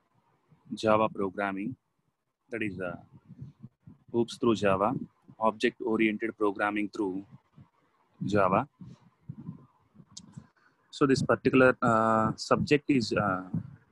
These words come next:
included in the syllabus in order to bring the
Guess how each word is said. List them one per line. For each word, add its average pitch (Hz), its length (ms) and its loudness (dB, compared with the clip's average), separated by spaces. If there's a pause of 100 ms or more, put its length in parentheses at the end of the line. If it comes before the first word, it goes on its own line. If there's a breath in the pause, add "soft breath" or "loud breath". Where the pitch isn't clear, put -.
(420)
included 131 480 4
in 127 100 6
the 110 80 2
syllabus 107 500 2 (1300)
in 120 120 2
order 113 260 6
to 110 80 4
bring 131 400 6
the 123 420 6